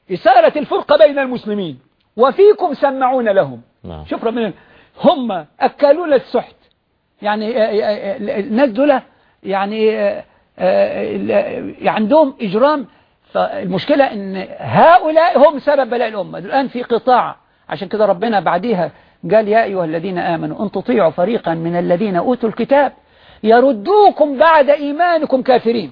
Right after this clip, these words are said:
Speaker 2: نعم.
Speaker 1: وكيف تكفرون وأنتم تتلى عليكم آيات الله وفيكم رسوله ومن يعتصم بالله فقد هدي إلى صراط مستقيم". بل أذكر إن بداية سورة الأحزاب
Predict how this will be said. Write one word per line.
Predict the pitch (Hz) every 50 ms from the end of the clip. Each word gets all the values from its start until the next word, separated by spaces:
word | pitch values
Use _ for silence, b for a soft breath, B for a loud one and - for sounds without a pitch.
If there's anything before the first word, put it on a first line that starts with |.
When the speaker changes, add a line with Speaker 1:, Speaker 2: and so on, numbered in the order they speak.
| - -
Speaker 2:
نعم. | 92 85 80 76 - b b b b
Speaker 1:
وكيف | 202 214 - - 392 370 262 -
تكفرون | 311 294 339 302 - - - 311 320 311 277 214 165 156
وأنتم | 170 - - 339 370 294 - 294 269
تتلى | - 320 330 - 262 269
عليكم | 240 233 269 285 285 - 262 277
آيات | 262 262 240 -
الله | 262 262 269 269 254
وفيكم | 226 - 285 - 269 262
رسوله | 240 247 - - 370 330 320 285 b b b b b
ومن | b 202 247 320 381 403 403 370
يعتصم | 339 294 277 330 - - 285 269
بالله | 254 311 311 311 311 302 285 262
فقد | - 247 - 262 226
هدي | 277 311 285 247 233
إلى | 226 226 214
صراط | - 240 254 269 -
مستقيم". | 226 214 196 - - 190 - 208 180 143 - _ b b b b b b b
بل | 185 240 254
أذكر | 247 320 359 294 254 302 311
إن | 302 285 269 247 226 _ _ -
بداية | 180 185 233 202 277 359 403 392 381 349 302 - - -
سورة | 294 349 302 277 196
الأحزاب | 226 262 254 - 214 202 285 302 277 247